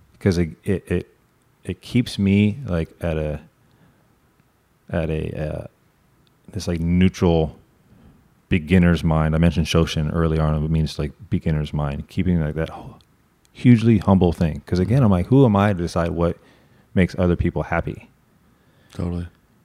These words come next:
Speaker 1: 'Cause if somebody doesn't want to go out and be their best self, they just wanna be happy,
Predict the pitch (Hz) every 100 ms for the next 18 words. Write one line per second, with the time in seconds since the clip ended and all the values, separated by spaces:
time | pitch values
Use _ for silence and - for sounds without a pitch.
0 | _ - 104 92 135 139 107 113 117 101
1 | 90 90 - 82 87 80 78 98 82 78
2 | 82 - - 95 82 - - - _ _
3 | _ 113 90 90 82 78 - 113 90 87